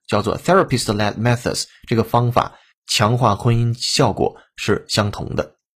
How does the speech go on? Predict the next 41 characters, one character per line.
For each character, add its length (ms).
很 160
厉 80
害 120
的 60
一 60
种 160
方 180
式。 240
好， 160
最 100
后 60
一 40
个 60
句 140
子 60
我 40
们 80
整 160
合 160
一 60
下。 200
尤 180
其 160
令 100
人 140
惊 120
讶 120
的 120
是， 220
该 120
爱 80
情 140
故 160
事 100
对 140
情 160
感 100
进 140
行 120
干 220
预， 160